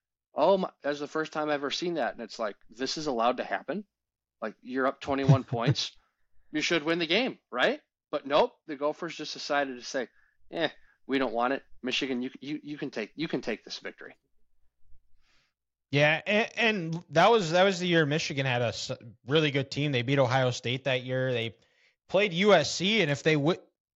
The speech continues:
Speaker 2: beat U S C, won the national title or split a national title, Michigan wins, they, I mean, they technically would have,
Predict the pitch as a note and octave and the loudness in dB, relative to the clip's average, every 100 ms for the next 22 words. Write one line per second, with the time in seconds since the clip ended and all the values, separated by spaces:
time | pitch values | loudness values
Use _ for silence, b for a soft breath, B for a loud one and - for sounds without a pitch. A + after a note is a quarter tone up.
0 | C3+ G#3 - C#3 G3 D#3+ - A3 E3+ F3 | -2 -2 -2 2 4 4 2 0 2 4
1 | D#3 D3+ D#3+ - B2 - E3 F3 C#3+ C3+ | 2 0 -2 -4 -4 2 4 6 4 0
2 | - - G#3+ F#3 C#3 C3+ C3 C#3 A#2+ A#2+ | 0 2 4 4 2 0 -2 -4 -2 0
3 | C#3 D3 C#3 G3 E3+ D3 C#3+ E3+ D#3 D3+ | 0 0 0 -2 0 0 0 2 2 2
4 | D#3+ b b b b - - _ _ - | 0 b b b b -20 -20 _ _ -4
5 | D3 E3 D#3 D#3+ F3 F3 E3+ E3 E3+ D#3 | 0 2 2 2 0 0 -2 2 2 4
6 | D#3+ C3 D#3+ F#3 C3+ | 2 4 4 2 -2